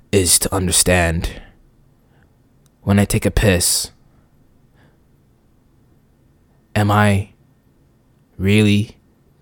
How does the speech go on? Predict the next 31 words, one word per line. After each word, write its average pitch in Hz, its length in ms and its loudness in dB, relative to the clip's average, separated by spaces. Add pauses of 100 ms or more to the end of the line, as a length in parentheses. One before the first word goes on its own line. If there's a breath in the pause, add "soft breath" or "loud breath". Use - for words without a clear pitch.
(340)
just - 580 -4
shitting 104 520 0 (280)
out 107 140 0
of 104 80 0
my 92 100 -4
dick? 110 420 -2 (840)
I 139 100 2
don't 101 140 0
know. 85 200 -2 (100)
That 127 80 4
was 95 140 2
random. 85 400 -4
That, 98 280 2 (420 soft breath)
but, - 420 6
hey, 98 180 4
man, 82 260 -4 (500)
some 180 280 6
people 127 240 4
out 101 120 2
there 98 100 -2
have 92 240 -2
stupid 90 380 -4
goals. 78 280 -8
Some - 340 0
people 135 240 0
out 120 100 4
there 110 100 -2
have 107 160 -2
retarded 156 840 4
ass 104 320 2
goals. 85 400 -2